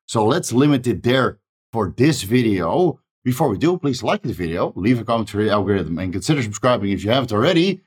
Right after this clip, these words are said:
And if you want to support the channel, you can do so by joining either YouTube or Patreon memberships, where you can vote for upcoming deep dives, join the weekly Vigorous Q and A, which is always on Saturday,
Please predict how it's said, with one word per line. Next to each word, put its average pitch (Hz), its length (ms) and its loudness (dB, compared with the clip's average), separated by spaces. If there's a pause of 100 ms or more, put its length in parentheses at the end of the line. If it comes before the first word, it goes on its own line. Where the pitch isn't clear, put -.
(160)
And 147 80 -4
if 180 80 2
you 156 80 4
want 170 160 2
to 131 40 -4
support 165 260 0
the 127 80 -4
channel, 147 320 0
you 147 40 0
can 135 140 0
do 147 140 4
so 131 180 0
by 120 140 0
joining 113 320 -2
either 101 200 -2
YouTube 139 500 2 (220)
or 123 140 2
Patreon 117 380 0
memberships, 151 580 2
where 131 80 2
you 123 80 2
can 113 80 -2
vote 120 220 0
for 110 100 0
upcoming 104 300 -2
deep 104 180 2
dives, 98 380 0 (320)
join 190 200 4
the 135 80 4
weekly 127 280 4
Vigorous 117 360 0
Q 117 140 0
and 104 100 2
A, 101 80 2
which 98 140 0
is 92 100 -4
always 101 220 2
on 98 80 -4
Saturday, 92 560 0